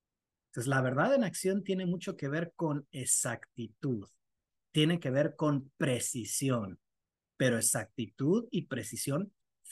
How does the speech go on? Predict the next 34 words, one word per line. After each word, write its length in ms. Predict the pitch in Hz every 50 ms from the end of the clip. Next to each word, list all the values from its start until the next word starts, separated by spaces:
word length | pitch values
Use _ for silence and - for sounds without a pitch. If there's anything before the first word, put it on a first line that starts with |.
| - - -
física. 640 | - 170 170 - - - 151 - - - 101 92 - -
O 60 | 120
sea, 120 | - 160
esto 180 | 139 - - 196
ya 200 | 160 156 151 160
es 220 | 165 - - -
terrenal, 720 | - 220 190 147 127 117 104 104 117 135 147 131 110 110 -
es 260 | - 151 151 147 - - - _ _ _
ejecución. 920 | 180 185 170 - 160 - - - 117 - - - 160 147 135 117 104 - - _ _ - - - -
Un, 160 | 254 262 302 277
un 120 | 277 294
gran 240 | 311 320 330 339 330
ejemplo 500 | 277 - - 240 262 269 269 269 247 208
de 100 | 170 151
la 120 | 147 127
verdad 320 | 123 123 127 147 170 208 240
en 80 | 240
acción 360 | 202 165 - - 190 190 214 233
es 160 | 214 170 -
observa 460 | 170 143 - - 208 208 226 240 233
a 60 | -
cualquier 460 | - 180 156 147 147 - 196 202 208
gran 280 | 180 175 175 180 190 208
atleta, 640 | 208 190 - 175 196 254 277 - 180 135 113 120
independientemente 880 | 135 135 123 123 - 143 139 156 175 196 214 196 175 - 190 190 196 170
si 180 | - - 175 175
es 160 | 175 175 -
futbolista, 920 | 208 190 147 131 120 107 110 123 143 165 - - - 202 185 185 185 185 - - - - _
basquetbolista, 1200 | - 143 123 120 - - 131 117 117 113 110 104 104 123 160 180 - - - - 185 175 175 170 - - _ _ _
¿no? 360 | - 131 147 160 160 151 143 135
Eh, 100 | 127 -
patinaje 640 | - - 131 113 - 131 123 139 156 160 - - 165
artístico, 720 | 131 120 - _ 151 151 165 - - 202 - - - -
observa. 760 | 143 131 - - - - 175 202 262 277 202 131 110 - -